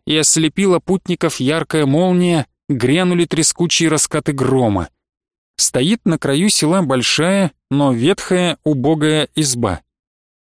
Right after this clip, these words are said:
Только взглянуть на нее, так заметно, что приютились в ней голь да нищета. А было время, и не очень, чтобы давнее, когда эта изба лучшим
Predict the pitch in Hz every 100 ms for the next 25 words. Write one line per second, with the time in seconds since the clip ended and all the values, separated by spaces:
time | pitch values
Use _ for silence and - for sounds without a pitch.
0 | _ 220 196 190 156 123 156 208 254 -
1 | 160 139 139 123 165 135 165 220 - 160
2 | - 175 - 180 175 165 240 202 - 156
3 | 190 185 139 - _ 127 147 220 143 147
4 | 185 - - 214 131 92 - _ _ _
5 | _ _ _ _ - 135 156 233 180 185
6 | 214 214 190 - _ 143 139 120 160 -
7 | 202 - 147 135 127 160 202 208 190 139
8 | 147 143 165 165 160 151 120 147 190 139
9 | 202 208 196 175